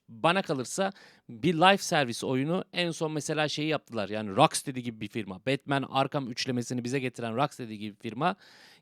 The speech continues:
gitti Suicide Squad yaptı live service oyun diye. Elini yüzüne bulaştırdı. Bir sürü li-, e, linç yediler, eleştirildiler insanlar tarafından. E, ve Battlefield'ın da aynı kaderi yaşaması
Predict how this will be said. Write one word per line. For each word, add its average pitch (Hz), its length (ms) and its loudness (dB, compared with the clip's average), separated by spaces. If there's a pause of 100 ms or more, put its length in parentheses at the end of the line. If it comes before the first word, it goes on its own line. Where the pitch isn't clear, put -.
gitti 185 260 -4
Suicide 180 400 2
Squad 175 340 0
yaptı 160 460 0
live 143 160 8
service 127 440 -2
oyun 110 180 -4
diye. 180 180 0 (320)
Elini 175 320 2
yüzüne 160 320 4
bulaştırdı. 113 640 -2
Bir 151 100 -2
sürü 139 320 -4
li-, 135 300 -6
e, 110 280 -6
linç 143 260 -2
yediler, 113 280 -4
eleştirildiler 117 720 -4
insanlar 104 460 -6
tarafından. 104 580 -8 (400)
E, 117 80 -2 (580)
ve 190 200 2 (300)
Battlefield'ın 120 840 -2
da 170 140 -2
aynı 147 240 0
kaderi 117 300 -4
yaşaması 107 580 -6